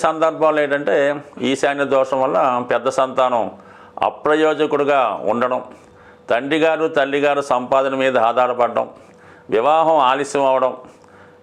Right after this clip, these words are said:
తనకన్నా చిన్నవాళ్ళకి ముందు వివాహం జరిగి వాళ్ళు సెటిల్ అయిపోయినా ఇతను ఇంకా అలాగే ఉండిపోవడం, ఇవన్నీ కూడా ఈశాన్య దోషం అన్నది ప్రథమ సంతానం మీద చూపడం జరుగుద్ది. ఆ ఇంట్లో ప్రథమ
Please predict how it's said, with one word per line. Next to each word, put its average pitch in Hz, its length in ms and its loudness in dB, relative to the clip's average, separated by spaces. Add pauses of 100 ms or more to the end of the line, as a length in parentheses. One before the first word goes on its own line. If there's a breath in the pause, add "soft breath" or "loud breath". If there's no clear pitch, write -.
(220)
తనకన్నా 147 460 0 (100)
చిన్నవాళ్ళకి 156 640 2 (380)
ముందు 151 180 0 (120)
వివాహం 151 320 2 (100)
జరిగి 143 280 0
వాళ్ళు 135 240 2
సెటిల్ 135 260 0
అయిపోయినా 139 340 0 (160)
ఇతను 117 240 -2
ఇంకా 110 180 -2
అలాగే 131 320 0
ఉండిపోవడం, 117 480 0 (260)
ఇవన్నీ 107 260 -2 (100)
కూడా 135 160 0 (680 loud breath)
ఈశాన్య 147 400 0 (120)
దోషం 135 260 0
అన్నది 139 280 -4
ప్రథమ 131 220 0 (140)
సంతానం 127 400 -2 (100)
మీద 123 120 0 (500)
చూపడం 113 420 0
జరుగుద్ది. 107 340 -2 (640 loud breath)
ఆ 104 40 2 (140)
ఇంట్లో 135 220 0 (100)
ప్రథమ 127 240 0